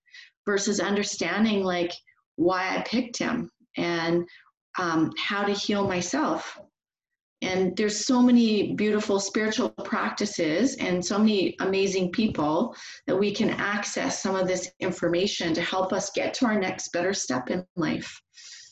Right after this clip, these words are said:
So, um, carrying on from that sort of standpoint, when I'm in counseling, I'm gonna kind of, like I said,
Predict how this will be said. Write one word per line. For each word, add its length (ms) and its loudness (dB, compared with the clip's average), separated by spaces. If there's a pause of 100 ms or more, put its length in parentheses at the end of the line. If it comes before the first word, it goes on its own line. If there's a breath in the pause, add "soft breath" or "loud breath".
(120)
So, 680 2 (160)
um, 360 0
carrying 340 2
on 300 2
from 220 4
that 300 0
sort 280 0
of 160 2 (380 soft breath)
standpoint, 880 2
when 320 0
I'm 280 0
in 260 0
counseling, 580 -2
I'm 160 0
gonna 260 0 (200)
kind 160 0
of, 80 -2 (360 loud breath)
like 200 -2
I 60 2
said, 360 -2